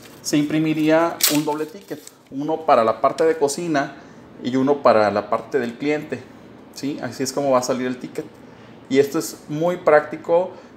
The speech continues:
porque, pues, no ocupamos tanto. Además, recuerden que este sistema, la ventaja número uno que tiene, pues, es que todos los reportes, todo lo que ustedes vayan vendiendo, lo van a estar viendo en la aplicación de su celular.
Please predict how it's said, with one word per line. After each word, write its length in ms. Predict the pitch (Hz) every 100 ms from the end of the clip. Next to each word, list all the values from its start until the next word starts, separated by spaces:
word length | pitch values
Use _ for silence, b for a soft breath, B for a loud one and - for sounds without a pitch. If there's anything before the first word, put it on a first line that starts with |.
| -
porque, 260 | 156 -
pues, 140 | 156 147
no 100 | 143
ocupamos 440 | 156 160 151 151
tanto. 340 | - 101 98 95 B B B
Además, 300 | 127 147 160
recuerden 360 | 165 165 170
que 120 | 156
este 180 | 147 165
sistema, 480 | 156 - 160 151 175 226 - - - - -
la 140 | 127
ventaja 400 | 127 123 147 156 - -
número 320 | 175 180 185 160
uno 260 | 160 151
que 80 | 156
tiene, 320 | 170 185 220 - - - -
pues, 160 | 151 147
es 100 | -
que 120 | 170
todos 220 | 165 160
los 140 | 170
reportes, 480 | 147 - 143 147 156
todo 200 | - 143
lo 100 | 147
que 320 | 143 110 104 -
ustedes 680 | - 127 131 143 143 - -
vayan 260 | 131 139
vendiendo, 380 | 160 175 175 185
lo 80 | 139
van 160 | 127
a 20 | 135
estar 180 | 143
viendo 240 | 135 135 135
en 60 |
la 80 | 135
aplicación 420 | 113 117 117 117
de 80 | 120
su 100 | 117
celular. 360 | 110 98 90